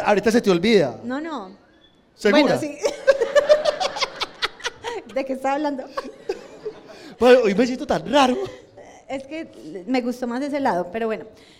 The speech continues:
Speaker 2: Em,
Speaker 1: ¿Cambiamos?
Speaker 2: ¿qué? No, no, no, no. Em, ah, sí, que hay gente súper malos, pues como que toma y se pone maluca, malos tragos, como que no sabe manejar el tema del trago.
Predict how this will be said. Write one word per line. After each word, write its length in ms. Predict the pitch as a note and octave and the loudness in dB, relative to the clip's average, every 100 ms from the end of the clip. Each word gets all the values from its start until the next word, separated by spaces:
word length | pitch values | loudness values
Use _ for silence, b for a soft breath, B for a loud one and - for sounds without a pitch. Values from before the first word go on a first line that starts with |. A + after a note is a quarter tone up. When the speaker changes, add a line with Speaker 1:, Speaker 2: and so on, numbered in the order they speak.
| b - | b -6
Speaker 2:
Em, 760 | C4 B3+ C4 C4 B3+ B3+ C4 - _ | -2 0 0 0 0 -2 -8 -14 _
Speaker 1:
¿Cambiamos? 340 | - D#3+ G3 A2 | -6 -2 -2 -6
Speaker 2:
¿qué? 80 | - - | -18 -8
No, 240 | C4 G3+ | -6 -6
no, 160 | G3+ D4 | -6 -8
no, 100 | D#4+ | -6
no. 160 | D4 - B B B B - | -8 -10 B B B B -6
Em, 640 | B3 B3 B3 B3 B3 A#3+ | -2 0 0 -2 -6 -4
ah, 220 | D4 F#4+ G#4+ | 2 4 4
sí, 240 | F#4+ F4 G#3+ | 2 0 -2
que 100 | C#4 | -2
hay 60 | |
gente 220 | D4+ - F4 | -4 -6 -8
súper 280 | E4+ C#4 | -4 -4
malos, 380 | C4 B3+ C#4 D4+ - | -2 -2 -2 -4 -4
pues 180 | F#4+ - | -4 -4
como 180 | C#4+ | -6
que 120 | C#4 C#4 | -4 -2
toma 400 | E4+ C#4+ C4+ D4 | 0 0 0 -2
y 40 | |
se 80 | E4 | -2
pone 200 | B3+ A#3+ | -4 -2
maluca, 440 | C4+ D#4+ D#4+ D4+ | -2 -2 -4 -4
malos 300 | C#4+ C4 C4+ | -4 -4 -4
tragos, 420 | - D#4 C#4 C#4+ | 0 0 0 -4
como 200 | - A#3+ | -8 -8
que 100 | A#3 | -6
no 100 | A3+ | -6
sabe 160 | A3 C4+ | -4 -4
manejar 300 | B3 A#3 G#3+ | -4 -4 -4
el 120 | A3 | -4
tema 200 | B3 B3+ | -4 -4
del 100 | C4+ | -6
trago. 320 | C4+ B3+ A3+ | -2 -2 -2